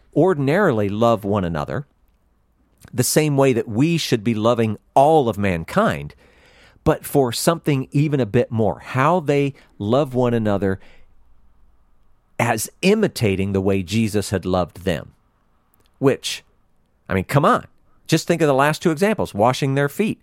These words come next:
and going to the cross. Christianity is a high, high calling. It's not for the faint of heart. It's not a crutch.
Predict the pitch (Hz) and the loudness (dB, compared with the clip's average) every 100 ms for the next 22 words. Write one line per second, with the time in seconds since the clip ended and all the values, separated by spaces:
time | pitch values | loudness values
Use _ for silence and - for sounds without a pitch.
0 | - _ 101 95 123 143 143 151 - 220 | -20 _ -4 2 4 2 0 -2 0 -2
1 | - - - - - _ _ _ _ _ | -2 -14 -20 -20 -20 _ _ _ _ _
2 | - - 180 214 - 208 185 170 160 165 | -10 -2 0 0 -2 0 2 0 -2 -4
3 | - 139 127 135 127 113 - - 156 143 | 2 0 2 -2 0 -2 -8 -4 -2 0
4 | 139 135 - 117 120 - 131 135 98 85 | -2 -4 -4 -2 -2 0 2 2 0 -4
5 | - 104 101 120 160 - 160 135 - 131 | -4 -2 2 2 0 -2 -4 -4 -2 -2
6 | 117 98 - 104 - 104 - 104 110 127 | -2 -8 -2 -2 -2 -6 -4 -2 0 2
7 | 147 131 - - 104 98 - - | 0 -4 -8 -2 0 0 -6 -14